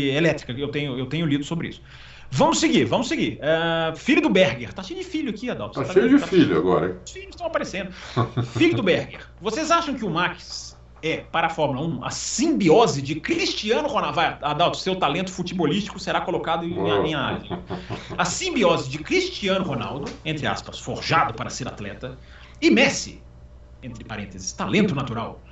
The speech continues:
Speaker 1: visto que desde cedo foi treinado para ser um piloto de ponta e tem ta-, e tem talento natural.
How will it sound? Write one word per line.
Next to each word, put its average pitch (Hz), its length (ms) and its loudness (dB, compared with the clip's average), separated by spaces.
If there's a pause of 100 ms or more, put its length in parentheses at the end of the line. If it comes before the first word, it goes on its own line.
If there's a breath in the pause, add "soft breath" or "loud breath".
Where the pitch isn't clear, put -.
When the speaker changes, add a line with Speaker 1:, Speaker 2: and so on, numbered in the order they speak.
(320 soft breath)
Speaker 1:
visto 240 420 6
que 202 120 0
desde 180 340 4
cedo 220 320 2
foi 214 180 0
treinado 180 420 -2
para 180 120 -6
ser 180 180 -2
um 170 80 0
piloto 160 320 2
de 147 80 -2
ponta 156 340 -2
e 135 40 -2
tem 156 180 0
ta-, 151 180 0
e 202 80 2
tem 220 240 2
talento 170 360 0
natural. 131 360 -8